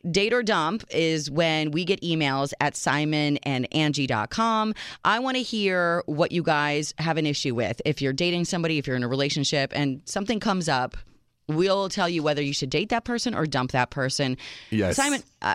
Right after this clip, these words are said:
Speaker 1: this comes from a guy in Michigan, but I honestly think this might be my husband who sneaky wrote an email.
Speaker 2: <laughs> I don't think so.
Speaker 1: B-, well,
Speaker 2: But
Speaker 1: he, my husband has the exact <laughs> same issue as this person, almost word for word, so I don't
Speaker 2: Okay.
Speaker 1: really trust it.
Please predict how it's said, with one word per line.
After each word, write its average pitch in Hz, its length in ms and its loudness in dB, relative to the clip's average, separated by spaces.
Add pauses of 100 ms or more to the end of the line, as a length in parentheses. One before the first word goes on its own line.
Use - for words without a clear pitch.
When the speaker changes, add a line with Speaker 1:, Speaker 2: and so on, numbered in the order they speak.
(160)
Speaker 1:
this 190 260 0
comes 302 280 0
from 233 120 -2
a 196 60 0
guy 160 280 2
in 156 280 -2
Michigan, 165 380 0
but 180 160 0
I 175 180 2
honestly 202 500 0
think 147 480 0
this 151 200 0
might 143 180 0
be 143 100 -4
my 143 140 0
husband 143 480 0
who 147 140 -4
sneaky 156 680 0 (400)
wrote 165 260 4
an 160 100 0
email. 127 640 2 (220)
Speaker 2:
<laughs> - 200 -16
I 113 80 2
don't 110 180 2
think 101 180 -2
so. 98 280 -2 (360)
Speaker 1:
B-, - 160 -6
well, 208 180 4
Speaker 2:
But - 80 -2
Speaker 1:
he, 214 180 -4 (120)
my 220 260 0
husband 269 300 0
has 254 120 0
the 226 120 0
exact 175 800 2
<laughs> - 40 -20
same 175 420 0
issue 151 360 0
as 139 180 0
this 147 180 0
person, 190 680 -2 (200)
almost 220 360 2
word 170 340 0
for 180 200 0
word, 143 400 0
so 175 160 2
I 170 100 4
don't 190 120 0
Speaker 2:
Okay. 107 100 4
Speaker 1:
really 135 180 4
trust 143 400 0
it. 120 260 -2